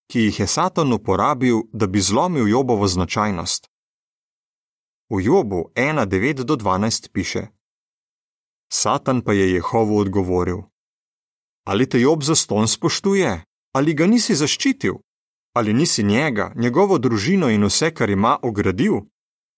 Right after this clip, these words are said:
Blagoslavljaš ga pri vsem, kar dela, in njegova živina se je namnožila v deželi. Toda le iztegni svojo roko in vzemi vse, kar ima,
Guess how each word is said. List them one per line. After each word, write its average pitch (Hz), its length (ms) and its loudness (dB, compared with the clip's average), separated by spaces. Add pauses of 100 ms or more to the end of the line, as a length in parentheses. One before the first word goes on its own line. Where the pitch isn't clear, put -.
(220)
Blagoslavljaš 107 880 0
ga 101 140 0
pri 107 180 -2
vsem, 185 380 0
kar 95 220 -4
dela, 92 340 -2 (360)
in 113 140 2
njegova 170 360 2
živina 120 440 0
se 123 200 0
je 110 60 2
namnožila 104 540 0
v 95 80 -2
deželi. 87 500 -4 (920)
Toda 90 280 -2
le 113 260 2
iztegni 127 540 0
svojo 123 400 2
roko 123 380 0
in 110 100 2
vzemi 175 400 0
vse, 220 280 0
kar 113 220 -4
ima, 95 280 -4